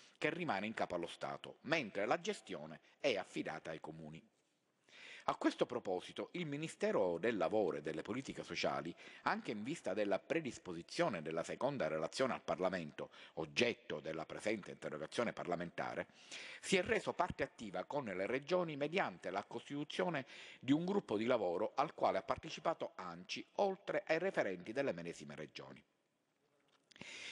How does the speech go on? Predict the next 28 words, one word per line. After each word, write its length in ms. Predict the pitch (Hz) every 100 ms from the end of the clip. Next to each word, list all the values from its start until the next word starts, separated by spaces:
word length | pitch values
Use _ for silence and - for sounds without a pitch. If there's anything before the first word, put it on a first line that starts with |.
| -
Va 120 | 113
evidenziato 840 | 170 147 120 113 - 107 78 73 92
che 180 | 110 107
gli 60 |
interventi 520 | 127 131 135 208 226
previsti 460 | - 80 98 - 98
dalla 240 | 85 85
legge 420 | 82 76 71 90 -
hanno 260 | 165 160 131
carattere 420 | 143 170 - 117
innovativo 680 | 110 110 92 - 76 76 -
e 100 | 92
richiedono 540 | 104 - 165 107 85
pertanto, 760 | 98 98 - 80 73 - 101 - - - -
per 180 | 78 80
la 100 | 85
loro 260 | 123 131
concreta 440 | 82 82 117 120 78
realizzazione, 800 | 76 78 - - 80 69 76 - - -
un 200 | 135 180
ampio 400 | 226 220 - 139
coinvolgimento 800 | 147 147 156 156 175 185 180 147
di 100 | 135
tutti 300 | 214 214 147
gli 100 | 131
attori 320 | 127 - 156
coinvolti, 640 | 113 104 87 80 78 95 -
anche 520 | 175 214 208 - -